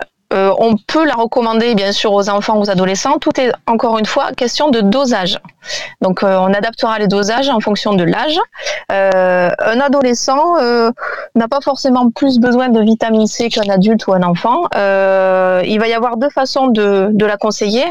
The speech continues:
On va être, euh, en, en prévention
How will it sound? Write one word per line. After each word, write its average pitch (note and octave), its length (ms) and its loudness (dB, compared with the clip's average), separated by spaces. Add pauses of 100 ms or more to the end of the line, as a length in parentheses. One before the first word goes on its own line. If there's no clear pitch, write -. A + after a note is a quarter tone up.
(100)
On G#3 100 0
va G#3 140 0
être, - 220 -6
euh, F#3 260 2
en, F3+ 560 0
en F3+ 400 2
prévention B3 760 0